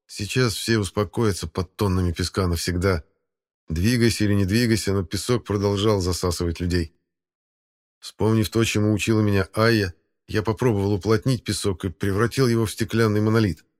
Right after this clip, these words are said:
Погружение остановилось.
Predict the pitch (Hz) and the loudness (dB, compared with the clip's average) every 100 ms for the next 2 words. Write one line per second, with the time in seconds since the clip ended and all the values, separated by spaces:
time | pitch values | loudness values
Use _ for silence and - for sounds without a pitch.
0 | _ _ _ _ _ _ _ _ _ 73 | _ _ _ _ _ _ _ _ _ -8
1 | 78 85 95 98 90 95 92 95 110 90 | -4 0 0 0 0 0 2 4 2 0
2 | - | -8